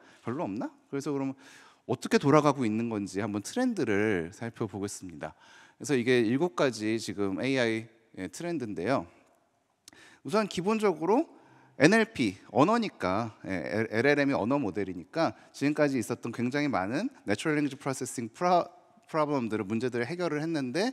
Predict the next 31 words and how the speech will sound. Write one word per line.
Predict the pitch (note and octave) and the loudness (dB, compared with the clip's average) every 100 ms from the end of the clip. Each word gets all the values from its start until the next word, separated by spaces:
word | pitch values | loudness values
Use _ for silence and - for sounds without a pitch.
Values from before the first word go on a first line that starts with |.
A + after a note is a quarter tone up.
| - - - | -6 -20 -10
뭐 | A#2+ | -4
멍킬런 | A2 B2 C#3 F3 D3 | 2 2 2 2 2
같은 | C#3 C3+ C#3 | 2 -2 -4
경우에는 | A#2+ A#2 A2 | -4 -2 -2
뭐 | G2+ | -4
댓글 | - - C#3 | -4 -4 -2
분석 | A#2 G#2+ | -2 -4
같은 | G#2+ F#2+ - | -6 -8 -6
거 | F#2 | -6
해주는 | A#2 C#3 B2 | -6 -6 -8
거고, | E2+ E2+ A#2+ A#2 - - - - | -10 -8 -8 -8 -12 -20 -20 -6
예, | F#2 | -2
여기는 | F2+ F#2+ G#2+ G#2+ | -2 -2 -2 -2
뭐 | F2+ F#2 - | -4 -8 -4
계약서 | B2 A2+ - - F2 E3 - | 0 0 0 -6 -6 -6 -14
같은 | - G#2 | -16 -10
거 | F#2+ | -8
써주는 | F#2 B2 B2 A2 F2+ E3+ _ - _ | -4 -4 -4 -4 -6 -10 _ -20 _
그런 | - E3 E3 A#2+ | -6 -4 -2 -4
이제 | A2 | -2
엔엘피 | G2+ D3 D#3 E3 C#3 B2+ B2+ B2 | -2 -2 -4 -2 0 0 -2 -6
문제들을 | A2+ A#2+ A2+ | -4 -2 0
많이 | G2 E2 G2+ | -2 -2 -2
해결하는 | C#3 D#3 D3 C#3 A#2+ A#2 | -4 -2 0 0 -2 -4
회사들이 | B2 A#2+ G2 | -6 -8 -8
많이 | E2+ F#2+ | -6 -6
늘어나고 | F#2+ F2 F#2 F2+ F2+ | -6 -6 -8 -8 -10
있고요. | D2 - G#2 D3 - _ - - - - _ | -12 -8 -6 -6 -8 _ -20 -20 -20 -20 _
그리고 | A#2 A2 F#3 A3+ | -4 0 2 2
에이아이 | D3+ E3+ D3+ | 0 2 2
서치. | D3 F3+ - - | 0 -2 -2 -6